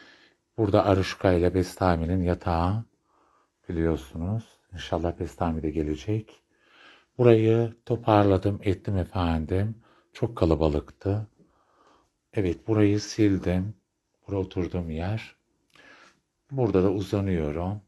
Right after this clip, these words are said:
Şöyle gelelim. Evet. Kapılara bakalım.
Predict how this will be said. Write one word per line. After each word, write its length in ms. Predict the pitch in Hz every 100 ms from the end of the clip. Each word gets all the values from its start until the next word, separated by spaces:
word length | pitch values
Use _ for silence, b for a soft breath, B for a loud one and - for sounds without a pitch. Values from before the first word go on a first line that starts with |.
| _ _ _ _ _ _
Şöyle 380 | - - 110 95
gelelim. 600 | 80 82 80 85 117 123 - _ _ b b b b b b b b -
Evet. 500 | 107 87 76 - - _ _ _ _ _ _ _ _ _ _ _ _ _ _ _ _ _ _ _ _ _ _
Kapılara 500 | - 135 120 110 107
bakalım. 560 | 92 - 90 92 127 143